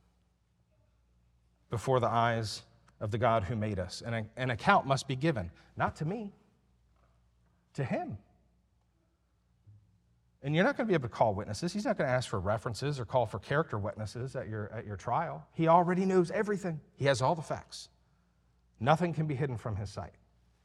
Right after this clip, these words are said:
And he has a holy standard that applies, again, universally to everyone. And you don't begin to measure up. And you will be held accountable.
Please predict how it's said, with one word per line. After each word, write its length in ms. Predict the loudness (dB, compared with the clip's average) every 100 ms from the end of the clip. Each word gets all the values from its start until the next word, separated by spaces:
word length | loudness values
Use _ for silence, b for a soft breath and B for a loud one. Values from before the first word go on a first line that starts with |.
| _ _ _ _ _ _ _ _ _
And 80 | 2
he 60 | 4
has 120 | 4
a 40 |
holy 320 | 4 4 4
standard 440 | 0 0 0 0 0
that 120 | -2
applies, 580 | 2 6 6 4 0 -8 -12
again, 340 | -4 -2 -2 -2
universally 1000 | 2 2 6 6 4 0 -2 -2 -6 -12 _ _ _ _
to 200 | -6 4
everyone. 640 | 6 8 4 0 -6 -8 -10 _ _ _ _ _ _ _ _ _ _ _
And 140 | -6 -4
you 80 |
don't 260 | -2 -2 -2
begin 320 | 0 2 2
to 60 | 2
measure 400 | 0 0 -2 -4
up. 260 | -4 -10 -20 _ _ _ _ _ _ _ _ _ _ _ _ _ _ _ _ _ _ _ _ _ _ -6
And 100 | 4
you 60 | 6
will 80 |
be 100 | 6
held 220 | 8 6 6
accountable. 520 | 0 -4 -6 -8